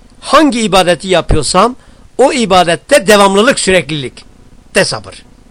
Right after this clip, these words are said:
Yani anlatabiliyor muyum? Yani ona gevşeklik yapmadan, tembellik yapmadan, efendim zaten riya, iş, işin riyakar boyutu ayrı bir boyut.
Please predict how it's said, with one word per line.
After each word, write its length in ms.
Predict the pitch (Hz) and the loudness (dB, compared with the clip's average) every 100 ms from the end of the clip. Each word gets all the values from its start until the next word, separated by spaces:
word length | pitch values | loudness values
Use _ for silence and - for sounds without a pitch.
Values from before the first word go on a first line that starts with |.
| - - | -20 -20
Yani 120 | 127 | -16
anlatabiliyor 600 | 120 120 143 135 156 262 | -14 -14 -16 -12 -6 -4
muyum? 200 | 254 113 - - - - | -4 -6 -12 -20 -20 -10
Yani 200 | 156 160 - | -6 -6 -6
ona 240 | 165 190 240 | 0 2 2
gevşeklik 560 | 180 180 - 185 214 156 | 2 0 0 -4 -10 -10
yapmadan, 480 | 175 214 170 151 135 | 0 0 0 -6 -6
tembellik 560 | 113 156 175 185 208 202 | -8 -8 -2 -2 -2 -2
yapmadan, 500 | 202 170 156 139 107 - - - - | -2 -2 -6 -6 -8 -18 -20 -18 -8
efendim 280 | 143 151 135 | -4 -4 -4
zaten 300 | 147 151 170 | -6 -6 -6
riya, 180 | 170 | -6
iş, 260 | 180 185 - 151 143 143 | -6 -8 -10 -14 -16 -16
işin 320 | 156 - 170 143 | -10 -6 -6 -6
riyakar 600 | 151 175 - 160 139 135 | -4 -4 -4 -6 -6 -6
boyutu 260 | 156 262 | -4 2
ayrı 280 | 285 220 202 | 4 4 0
bir 140 | 143 | -6
boyut. 220 | 110 104 | -8 -14